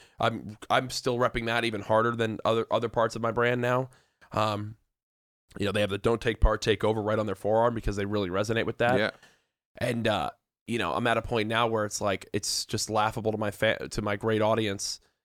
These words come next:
Speaker 1: that, uh, that, that I don't have that, uh, that stuff out there. So I'm gonna fix it, and,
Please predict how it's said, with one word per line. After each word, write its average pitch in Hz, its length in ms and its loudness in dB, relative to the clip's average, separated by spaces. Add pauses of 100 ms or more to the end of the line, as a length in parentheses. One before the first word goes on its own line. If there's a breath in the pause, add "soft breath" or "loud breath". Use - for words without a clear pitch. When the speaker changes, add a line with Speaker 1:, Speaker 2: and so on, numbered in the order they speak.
(240)
Speaker 1:
that, 104 220 0
uh, 95 300 0 (1080)
that, 101 340 0
that 92 380 -2
I 110 100 2
don't 107 140 0
have 107 220 -2
that, 101 280 0 (680)
uh, 98 80 2
that 107 160 -2
stuff - 200 -4
out 113 200 0
there. - 220 -10
So 92 180 -2
I'm 104 100 -2
gonna 117 120 0
fix - 260 -6
it, - 160 -4
and, 98 280 -6